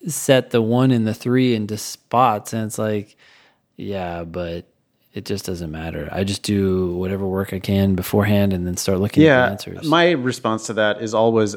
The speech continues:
Speaker 2: "Okay, great, this time." But other times,
Speaker 1: Yes.
Speaker 2: you might not have known that. You might have gone, "Oh, it's only possible in this world, two four zero. Okay, let me check the answer choices." And then if you don't imme-, you know, the answer choice could be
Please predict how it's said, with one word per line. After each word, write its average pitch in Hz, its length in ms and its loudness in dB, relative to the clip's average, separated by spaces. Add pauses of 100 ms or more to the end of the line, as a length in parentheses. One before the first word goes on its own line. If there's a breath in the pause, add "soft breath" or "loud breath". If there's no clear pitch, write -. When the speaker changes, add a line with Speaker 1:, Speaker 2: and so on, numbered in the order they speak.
Speaker 2:
"Okay, 135 320 2
great, 104 520 0
this 127 220 2
time." 80 540 -6 (280 soft breath)
But 135 160 6
other 185 300 4
times, 110 360 0
Speaker 1:
Yes. 104 80 -4
Speaker 2:
you 117 80 -2
might 135 180 2
not 127 140 0
have 110 100 -4
known 135 260 2
that. 76 240 -6
You 117 100 0
might 131 140 4
have 123 80 0
gone, 120 200 2
"Oh, 165 180 6
it's 147 120 2
only 180 180 4
possible 147 420 2
in 117 140 2
this 139 200 -2
world, 120 400 0
two 131 160 -4
four 131 240 -2
zero. 113 460 2
Okay, 131 260 2
let 135 140 4
me 151 80 4
check 147 200 0
the 135 120 0
answer 156 200 -2
choices." 95 360 -2
And 117 200 2
then 120 300 2 (300)
if 131 160 -2
you 123 120 2
don't 127 460 4 (140)
imme-, 113 280 0
you 135 80 4
know, 131 60 6
the 135 140 4
answer 156 160 2
choice 147 240 0
could 139 320 0
be 131 360 4